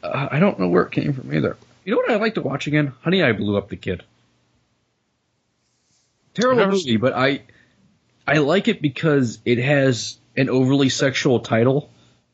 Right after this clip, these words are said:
Speaker 1: that is also incredibly inappropriate.
Speaker 2: Plus, it involves child murder, which you're all for.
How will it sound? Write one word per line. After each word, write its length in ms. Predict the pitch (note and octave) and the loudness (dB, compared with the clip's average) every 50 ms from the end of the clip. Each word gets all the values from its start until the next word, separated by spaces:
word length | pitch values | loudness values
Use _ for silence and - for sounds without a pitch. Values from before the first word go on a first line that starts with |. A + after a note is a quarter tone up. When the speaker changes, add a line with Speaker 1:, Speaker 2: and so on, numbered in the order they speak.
| _ _ _ _ _ _ _ | _ _ _ _ _ _ _
Speaker 1:
that 100 | C#3+ C3+ | 0 0
is 120 | B2 A#2 B2 | 2 2 2
also 340 | B2 A#2+ A#2 - C3 A#2+ A2 | 0 0 0 2 0 0 -2
incredibly 460 | - - - - A#2+ A#2 G#2+ A2+ G#2+ | -2 -6 -4 0 0 0 2 0 0
inappropriate. 540 | G2+ F#2+ - A2 G#2 G2 - F#2 F2+ - - _ _ _ - _ _ _ _ _ _ _ _ _ - - - - - - _ _ _ - - _ _ _ _ - _ _ _ _ _ _ _ _ _ _ _ _ _ _ _ _ _ _ _ _ _ | 0 0 0 0 -2 0 -2 -4 -6 -6 -10 _ _ _ -20 _ _ _ _ _ _ _ _ _ -16 -16 -16 -20 -20 -20 _ _ _ -20 -20 _ _ _ _ -20 _ _ _ _ _ _ _ _ _ _ _ _ _ _ _ _ _ _ _ _ _
Speaker 2:
Plus, 200 | - B3 B3+ F3+ | -2 -2 -2 0
it 80 | A3 G3+ | 0 0
involves 420 | F3 E3 D#3 C3+ C#3 C#3+ C3 - | 0 0 0 0 0 0 0 -2
child 420 | - - - - B2 A2+ G#2+ G#2 G2+ | -4 -10 -4 0 2 2 2 2 0
murder, 300 | G2 G2 F#2+ F#2+ G2+ G2 | 0 -2 -2 0 -2 -2
which 240 | F#2+ G2 F#2 - - | -2 -4 -4 -2 -2
you're 140 | G2+ F#2+ | 0 0
all 100 | F#2 F#2 | 0 -2
for. 280 | - - - G#2 G2+ - | -4 -4 0 0 0 0